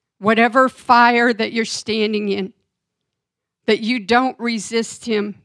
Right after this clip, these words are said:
that you receive it with all honor and glory and praise. Just like Shadrach, Meshach, and Abednego. They weren't afraid of the power of that king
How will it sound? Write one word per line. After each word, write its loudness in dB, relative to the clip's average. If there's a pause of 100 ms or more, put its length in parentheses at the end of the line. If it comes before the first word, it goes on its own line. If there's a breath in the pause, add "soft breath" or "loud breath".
that 0
you 0
receive -4
it 0
with -6
all 6
honor 4 (240 soft breath)
and 0
glory 4
and 0
praise. -4 (880)
Just -4
like 0
Shadrach, 2
Meshach, -4
and -8
Abednego. -2 (4000)
They 2
weren't 4
afraid 2
of -2
the -4
power 0 (180)
of -8
that 0
king -2